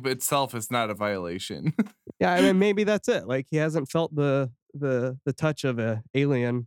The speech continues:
Speaker 2: in a long time, so he's just like, "Yeah, sure."
Speaker 1: Same,
Speaker 2: You know?
Speaker 1: man. Dan is really just, like, my guy.
Speaker 2: Yeah,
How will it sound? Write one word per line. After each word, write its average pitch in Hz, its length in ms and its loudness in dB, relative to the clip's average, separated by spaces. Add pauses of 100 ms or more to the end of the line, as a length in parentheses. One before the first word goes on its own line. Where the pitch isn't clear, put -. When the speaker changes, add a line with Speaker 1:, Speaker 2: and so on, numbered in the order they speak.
(120)
Speaker 2:
in 131 80 0
a 127 80 0
long 123 180 -2
time, 143 320 -2
so - 140 -10
he's 107 100 -8
just 113 180 -10
like, 117 140 -4
"Yeah, 151 180 -4
sure." 147 240 -6 (520)
Speaker 1:
Same, 104 240 -6
Speaker 2:
You 98 60 -4
know? 92 80 -4
Speaker 1:
man. 92 320 -8 (500)
Dan 170 260 0
is 147 160 -2
really 117 320 0
just, 95 320 -6
like, 69 360 -10 (120)
my 98 160 -8
guy. 82 460 -6 (340)
Speaker 2:
Yeah, 113 240 2